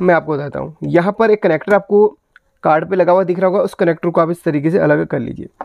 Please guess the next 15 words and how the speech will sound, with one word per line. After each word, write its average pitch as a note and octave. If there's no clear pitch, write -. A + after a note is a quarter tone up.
और G3
उस A#3+
connector F#3+
पे, C#3+
उस G3+
connector F#3
पे G#3
आपको G3
यहाँ F#3
पर F#3
तीन F#3
wire F3+
दिख E3+
रही F3
होंगी, F3